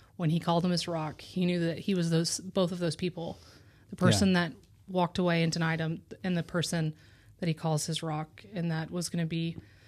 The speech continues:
Speaker 1: the foundation of the building his church.
Speaker 2: Yeah.
Speaker 1: And so he knew that those two people existed at the same time.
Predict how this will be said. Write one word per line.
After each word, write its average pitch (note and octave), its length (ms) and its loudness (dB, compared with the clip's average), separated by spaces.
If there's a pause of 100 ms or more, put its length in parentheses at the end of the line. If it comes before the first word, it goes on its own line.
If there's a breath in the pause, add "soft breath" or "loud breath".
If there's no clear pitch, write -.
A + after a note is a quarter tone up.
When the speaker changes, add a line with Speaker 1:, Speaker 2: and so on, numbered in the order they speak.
(200 loud breath)
Speaker 1:
the G3 60 -8
foundation F3 460 0
of E3+ 100 -2
the F#3 100 2
building F#3+ 320 0
his F3+ 120 -2
church. A3 380 -2
Speaker 2:
Yeah. A#2 160 4 (380 loud breath)
Speaker 1:
And F#3+ 120 -2
so G#3 220 2
he A3 220 4
knew G#3+ 180 4
that G#3 140 2
those G3 240 2
two G3+ 160 -2
people F#3+ 500 0
existed F3 720 -4 (320)
at F3 80 -8
the F#3 100 -4
same F3 280 -2
time. E3+ 420 -8